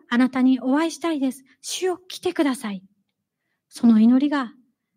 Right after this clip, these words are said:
導かれていることを覚えて心から感謝いたします。今週一週間、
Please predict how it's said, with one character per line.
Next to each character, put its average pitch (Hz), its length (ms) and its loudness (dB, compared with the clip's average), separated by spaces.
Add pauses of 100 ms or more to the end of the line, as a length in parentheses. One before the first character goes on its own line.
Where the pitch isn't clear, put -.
(260)
導 208 280 -4
か 208 120 -6
れ 202 80 -6
て 214 120 -12
い 220 60 -4
る 220 100 -6
こ 240 140 -14
と 269 160 -6
を 254 40 -4
覚 247 180 -6
え 254 40 -8
て 269 220 -6
心 220 360 -10
か - 120 -20
ら 247 200 -4
感 226 200 -4
謝 196 120 -12
い 185 80 -14
た - 120 -20
し - 200 -18
ま 240 100 -4
す。 - 180 -20 (1080)
今 220 220 4
週 233 180 2
一 233 60 2
週 285 260 -2
間、 208 380 -2